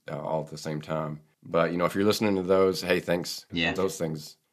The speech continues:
Speaker 1: I mean, we talk about some cool stuff or whatever, but the audio on those was just not good.
Speaker 2: Yeah, we've since fixed it.
Speaker 1: Yeah, we've, we've since moved on from that. Um, as, as, as money will often do,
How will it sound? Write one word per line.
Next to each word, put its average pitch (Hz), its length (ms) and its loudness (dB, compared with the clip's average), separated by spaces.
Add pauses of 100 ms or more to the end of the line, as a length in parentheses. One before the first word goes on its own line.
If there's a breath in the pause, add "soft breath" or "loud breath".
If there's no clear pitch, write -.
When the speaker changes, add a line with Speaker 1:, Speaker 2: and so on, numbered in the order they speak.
(180)
Speaker 1:
I 85 40 -6
mean, 82 200 0
we 110 80 2
talk 117 200 6
about 104 220 4
some 90 220 -6
cool 92 200 -10
stuff 90 340 -6
or 82 40 -8
whatever, 82 320 -4
but 80 200 -8
the 87 100 -6
audio 85 340 2
on 78 80 -6
those 80 220 -10
was 76 180 -18
just - 160 -14
not 80 260 -2
good. 78 240 -6
Speaker 2:
Yeah, 80 240 -4
we've 78 360 -6
since 85 300 -6
fixed - 320 -4
it. 76 180 -6 (160)
Speaker 1:
Yeah, 82 160 0
we've, 87 240 -2
we've 92 200 -2
since 95 240 -4
moved 85 240 -4
on 82 280 0
from 82 200 -6
that. 80 380 -2
Um, 82 380 -2
as, 82 220 -4 (140)
as, 98 200 2
as 104 220 4
money 131 260 8
will 104 180 0
often 101 400 4
do, 90 400 -2